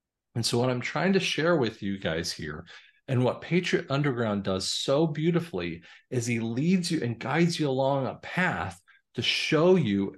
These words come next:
to open up to you, and you have to, like, step in the mud and, and kind of wipe away the,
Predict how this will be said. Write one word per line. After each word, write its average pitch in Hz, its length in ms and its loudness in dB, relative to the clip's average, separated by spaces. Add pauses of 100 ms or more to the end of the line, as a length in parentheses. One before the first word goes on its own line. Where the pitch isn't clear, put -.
to - 160 -8 (140)
open 170 480 4
up 180 260 2
to - 160 -8
you, 82 420 -6 (400)
and 131 160 0
you 147 120 0
have 165 340 -4
to, 175 100 -2
like, 165 280 0
step - 580 0
in 175 220 6
the 165 80 4
mud 156 600 0 (640)
and, 131 300 0 (260)
and 123 160 -4
kind 147 320 0
of 131 100 2
wipe 135 440 0
away 131 640 2 (380)
the, 117 380 2